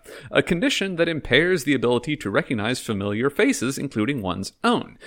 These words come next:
He has said in interviews that just as his character does in this movie,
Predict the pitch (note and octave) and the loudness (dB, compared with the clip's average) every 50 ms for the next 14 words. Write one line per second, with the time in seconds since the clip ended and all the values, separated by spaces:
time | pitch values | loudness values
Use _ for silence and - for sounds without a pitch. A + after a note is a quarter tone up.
0 | - - - - B2+ A2+ A#2 A2 - - G2 G2 G2+ - D3 F3+ - D3 A#2+ A2 | -20 -20 -4 -2 0 0 0 2 2 2 2 2 2 0 0 -2 -2 -4 -4 -2
1 | A2+ B2 C#3 C3+ A2+ G#2 G2+ F2 - - - E3+ - - A#2 - - G2 - - | 0 0 -2 -2 0 0 0 0 0 0 0 -2 0 0 -4 -4 -4 -6 -6 -2
2 | - F3+ F3+ F3 - - D3+ C#3+ C#3 B2+ A#2 A#2+ B2+ G3+ C4+ - - A#3+ A#3 A3+ | -2 0 0 0 -2 -2 2 2 2 2 2 0 0 0 -2 -2 -2 -4 -4 -4
3 | A3+ A3+ A3 | -4 -6 -10